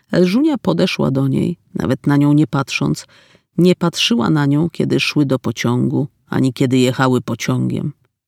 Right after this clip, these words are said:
Adina Blady-Szwajger umieściła ją w zaufanym mieszkaniu na Krochmalnej pięć. Przypuszczam, że gospodarz był z P P S-u.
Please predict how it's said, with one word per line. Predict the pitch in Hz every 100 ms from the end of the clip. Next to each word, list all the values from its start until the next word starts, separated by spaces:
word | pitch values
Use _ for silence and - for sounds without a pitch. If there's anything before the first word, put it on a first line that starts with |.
| _ _ _ _ _ _
Adina | 175 180 254 262 190
Blady-Szwajger | 180 220 220 - - 202 185 190 185
umieściła | - 180 170 - 233 220
ją | 185 156
w | 131
zaufanym | 127 165 143 - 170 143 131 131
mieszkaniu | 127 - 170 160 143
na | 135 127 127
Krochmalnej | - 151 - 165 151 139 127 117
pięć. | - 110 67 - - _ - - _ _
Przypuszczam, | - 202 311 - 339 254
że | 214
gospodarz | 175 160 - - 170 170 233 220
był | 156 147 147
z | 165
P | - 143
P | - 165 156
S-u. | 139 -